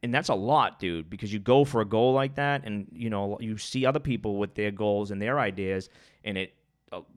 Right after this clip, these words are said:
doesn't always turn out the way my situation turned out with Oxymorons, with the success and finishing a film from A to Z, and it ended up on Netflix and wherever it went, and all the, all the good things that happened to it.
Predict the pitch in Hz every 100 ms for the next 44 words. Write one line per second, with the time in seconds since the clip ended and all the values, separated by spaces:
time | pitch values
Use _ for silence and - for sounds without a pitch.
0 | - 127 131 139 123 - 135 127 147 82
1 | 95 98 95 131 127 - 95 92 90 87
2 | - 90 98 92 92 92 92 - 104 127
3 | 135 90 85 - - 95 - 113 - 92
4 | - 113 107 107 - 113 104 95 104 104
5 | 101 92 107 101 92 - _ - - 113
6 | 110 110 107 104 113 - 117 - 107 110
7 | 135 139 131 113 110 110 90 92 101 98
8 | - - 104 101 104 - 123 104 113 127
9 | 120 101 90